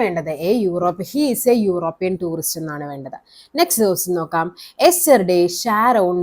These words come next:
w-, dash to the station to meet അനു. Yesterday ആണ് പറഞ്ഞിരിക്കുന്നത് അല്ലേ? കഴിഞ്ഞുപോയ കാര്യമാണ്. So സിമ്പിൾ പാസ്റ്റ് ആയിരിക്കണം വേണ്ടത്. അപ്പൊ yesterday ഇവിടെ എന്താണ് വരേണ്ടത്? സിമ്പിൾ പാസ്റ്റ് വരുമ്പോഴേക്കും went അല്ലെ? സിമ്പിൾ പാസ്റ്റ് ആണ്. So ആൻസർ വരേണ്ടത് went ആണ്. Yesterday Sharon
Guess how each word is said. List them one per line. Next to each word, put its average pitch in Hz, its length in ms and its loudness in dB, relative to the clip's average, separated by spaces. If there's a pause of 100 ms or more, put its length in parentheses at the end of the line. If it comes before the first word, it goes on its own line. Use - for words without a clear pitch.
w-, 180 100 -8 (360)
dash 262 320 0 (120)
to 233 120 -2
the 196 80 -2 (200)
station 175 500 -2
to 190 80 0 (100)
meet 165 280 -4
അനു. 160 120 -4 (160)
Yesterday 294 420 0 (120)
ആണ് 175 180 0
പറഞ്ഞിരിക്കുന്നത് 160 480 -8
അല്ലേ? 294 120 -4 (100)
കഴിഞ്ഞുപോയ 330 420 4 (140)
കാര്യമാണ്. 175 440 0
So 269 80 0 (100)
സിമ്പിൾ 233 320 -2
പാസ്റ്റ് 160 260 -2
ആയിരിക്കണം 147 420 -14
വേണ്ടത്. 135 260 -12 (540)
അപ്പൊ 160 160 -6
yesterday 190 420 0
ഇവിടെ 185 200 0
എന്താണ് 202 340 0
വരേണ്ടത്? 185 420 0 (420)
സിമ്പിൾ 190 220 0 (100)
പാസ്റ്റ് 190 340 0
വരുമ്പോഴേക്കും 185 600 -2
went 180 280 -2
അല്ലെ? 254 140 0 (100)
സിമ്പിൾ 247 360 0 (120)
പാസ്റ്റ് 190 360 -2
ആണ്. 165 140 -4 (100)
So 196 80 -6 (120)
ആൻസർ 170 300 -8
വരേണ്ടത് 180 400 -6
went 190 280 -6
ആണ്. 196 120 -8 (420)
Yesterday 170 460 -2 (140)
Sharon 165 540 0